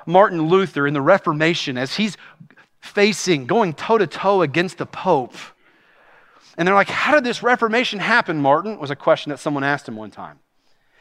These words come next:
And he said, "I preached the Word, and then I slept. And while I slept, the Word did this work." Jesus tells a parable that the farmer plants his seed and goes to sleep.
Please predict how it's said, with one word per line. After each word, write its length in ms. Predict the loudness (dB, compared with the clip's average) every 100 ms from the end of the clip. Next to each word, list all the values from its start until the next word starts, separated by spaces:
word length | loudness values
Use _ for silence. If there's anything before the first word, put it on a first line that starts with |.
| -20 -8
And 140 | -4 0
he 140 | -2
said, 200 | 2 4
"I 120 | 4
preached 460 | 2 -4 -6 -6 -4
the 100 | -4
Word, 560 | 0 0 0 -2 -6 -10 _ _ _ _ _
and 160 | -10 -4
then 140 | -4
I 100 | -4
slept. 600 | -6 -8 -8 -8 -12 -20 -20 _ _ _ _ _ _ _ -20 -6
And 240 | -4 0
while 320 | 0 0 -2
I 220 | -4 -4 -6
slept, 880 | -10 -14 -6 -4 -4 -10 -18 -18 _ _ _ _ _ -8
the 180 | -2 -2
Word 720 | 2 2 4 2 -4 -10 -14 _ -16
did 280 | -8 -6 -6
this 260 | -10 -12 -16
work." 340 | -20 -20 -14 -12 -14 _ _ _ _ _ _ _ -8
Jesus 300 | -4 -4 0
tells 260 | 0 2
a 60 | 0
parable 400 | 4 4 4 0
that 160 | -4
the 60 | -4
farmer 420 | 0 4 4 2
plants 340 | 0 0 0 -6
his 100 | -10
seed 240 | -6 -4
and 140 | -4
goes 180 | -4 -4
to 60 | -6
sleep. 300 | -14 -14